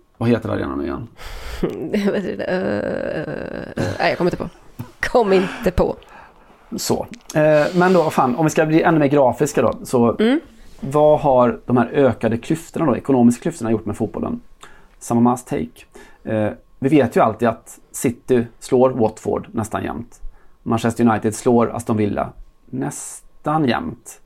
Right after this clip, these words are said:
Speaker 1: Eh, vi vet att Watford alltid förlorar. Så vi får liksom massa drama runt omkring. Det har ökat. Eh,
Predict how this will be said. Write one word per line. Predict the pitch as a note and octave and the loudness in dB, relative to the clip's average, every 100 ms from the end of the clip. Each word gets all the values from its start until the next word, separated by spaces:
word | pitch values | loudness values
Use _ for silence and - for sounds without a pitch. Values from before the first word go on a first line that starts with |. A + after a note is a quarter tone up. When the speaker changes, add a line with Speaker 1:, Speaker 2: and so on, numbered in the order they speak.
| _ _ _ _ _ _ | _ _ _ _ _ _
Speaker 1:
Eh, | - G#2 G2+ G2+ - | -8 -6 -4 -6 -4
vi | A#2+ | 0
vet | A#2 A2+ | 0 0
att | G#2 - - - - | -6 -8 -20 -20 -6
Watford | A2 G2+ - G#2 G2+ | -6 -6 -6 -4 -2
alltid | - A2 - A2 | -2 -2 -4 -6
förlorar. | - - D2 A#2 _ _ _ _ _ _ _ _ - - | -4 -4 -6 -8 _ _ _ _ _ _ _ _ -20 -10
Så | - | -2
vi | B2+ | 0
får | B2 C#3 | 4 4
liksom | C3 D3+ | 4 0
massa | D#3+ - | 0 -2
drama | A#2 B2 C3+ B2 A2+ B2 | -2 2 4 4 2 0
runt | A2 A#2 | -2 -2
omkring. | A#2 C#3+ E3 A2 A#2 | -4 -2 -2 -2 0
Det | |
har | C3+ | 2
ökat. | C3 A#2 A#2 A#2+ - _ _ - _ _ _ _ - | 2 -2 -10 -12 -20 _ _ -20 _ _ _ _ -8
Eh, | A2 A2 | -4 -2